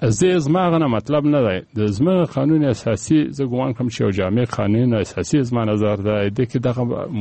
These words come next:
عمده ملي مسایل ټول طرحه دي. د دغه خ-، خاطر ضرور و چې وزارت دفاع ته، په ضرورت وزارت داخله ته هم دوی ته قومنده ورکړ شوی وای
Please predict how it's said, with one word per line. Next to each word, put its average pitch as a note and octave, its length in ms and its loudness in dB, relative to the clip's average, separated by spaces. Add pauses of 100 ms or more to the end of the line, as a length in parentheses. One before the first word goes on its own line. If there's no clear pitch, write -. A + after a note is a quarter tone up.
(180)
عمده A2 540 0
ملي G#2 320 2
مسایل A#2 400 0
ټول D#3 340 2 (100)
طرحه A#2+ 340 -6
دي. E2+ 240 -10 (240)
د A2 160 0
دغه G3 360 2
خ-، D3+ 600 -2
خاطر D3+ 420 0
ضرور B2 400 2
و F3+ 140 2
چې C3+ 360 -4
وزارت A2 540 -2
دفاع E3 320 0
ته، E3+ 280 -2 (480)
په A#2 60 0
ضرورت A2+ 500 2
وزارت A2+ 540 2
داخله A2 400 0
ته D3+ 140 -4
هم D#3 80 0
دوی C3 220 0
ته A#2+ 140 -4
قومنده A2 440 0
ورکړ D#3+ 320 0
شوی F#2 280 -6
وای A#2+ 320 -2